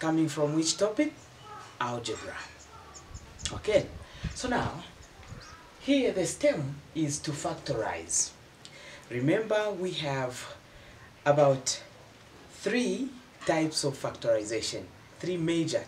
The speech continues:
types of factorization, plus the minor, making it five. I mean, making it four. So we have factorization by grouping, meaning four terms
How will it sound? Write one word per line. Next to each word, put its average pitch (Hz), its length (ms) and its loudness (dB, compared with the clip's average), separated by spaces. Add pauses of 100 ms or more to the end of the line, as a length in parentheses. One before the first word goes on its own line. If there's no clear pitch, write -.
types 117 280 0
of 101 80 -8
factorization, 101 840 -8 (640)
plus 117 200 -2
the - 100 -6
minor, 127 420 -2 (460)
making 117 260 -6
it 101 180 -10
five. 104 300 -8 (420)
I 120 60 -4
mean, 127 200 -2 (120)
making 135 320 -4
it 107 160 -6
four. - 220 0 (760)
So 143 240 6
we 135 180 2
have 139 320 4
factorization 151 1400 2
by 123 380 0 (140)
grouping, 226 640 0 (320)
meaning 123 320 -4
four 143 320 2
terms 190 560 0